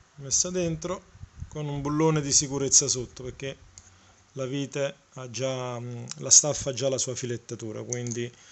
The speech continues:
a vite e per sicurezza abbiamo un bullone da dieci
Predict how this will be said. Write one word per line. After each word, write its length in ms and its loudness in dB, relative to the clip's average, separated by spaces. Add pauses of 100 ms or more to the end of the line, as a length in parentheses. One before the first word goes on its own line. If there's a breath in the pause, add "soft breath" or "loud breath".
(400 loud breath)
a 120 -2
vite 380 4
e 80 4
per 160 2
sicurezza 1080 6
abbiamo 540 0
un 220 -2
bullone 420 0
da 140 2
dieci 560 -4